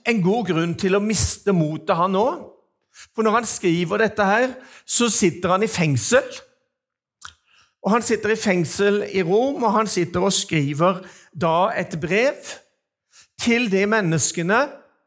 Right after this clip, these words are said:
som egentlig langt på vei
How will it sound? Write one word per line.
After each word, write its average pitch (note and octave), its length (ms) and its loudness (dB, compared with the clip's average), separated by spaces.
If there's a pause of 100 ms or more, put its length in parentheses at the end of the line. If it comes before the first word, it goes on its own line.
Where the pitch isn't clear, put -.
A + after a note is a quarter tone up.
(600)
som B3+ 400 0 (1200)
egentlig G3 600 0
langt E3+ 320 0
på G#3 100 -6
vei B3+ 320 0